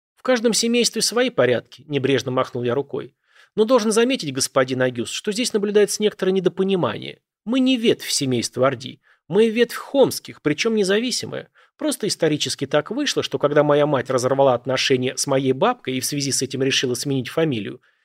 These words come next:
взять фамилию моей прабабки показалось ей наиболее подходящим вариантом. Но мы от этого не стали вдруг принадлежать к Орди. У нас ведь даже и фамилия другая, хотя и похожая».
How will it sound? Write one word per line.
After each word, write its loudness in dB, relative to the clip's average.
взять 2
фамилию 2
моей 2
прабабки -2
показалось 0
ей 0
наиболее 0
подходящим 0
вариантом. 0
Но 0
мы 4
от 2
этого -2
не -2
стали 2
вдруг -2
принадлежать 0
к -6
Орди. -2
У -6
нас 2
ведь -4
даже 2
и 4
фамилия 2
другая, -4
хотя -4
и -2
похожая». -8